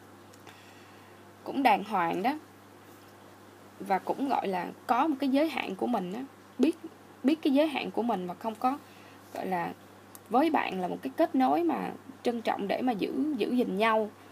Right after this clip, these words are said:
chứ không phải là yêu thương mù quáng, mà không phải là,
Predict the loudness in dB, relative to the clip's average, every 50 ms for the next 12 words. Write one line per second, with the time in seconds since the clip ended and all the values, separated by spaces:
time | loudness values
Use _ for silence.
0 | -20 -20 -20 -10 -8 -4 0 2 2 2 2 0 -2 0 0 0 0 -2 -2 -4
1 | -8 -12 -18 -20 -20 -20 -20 -20 -20 -20 -20 -20 -20 -20 -20 -14 -6 -4 -4 -2
2 | 2 2 2 2 4 2 0 2 2 0 0 0 0 -2 -2 -2 0 -2 -2 0
3 | 0 0 0 2 0 0 0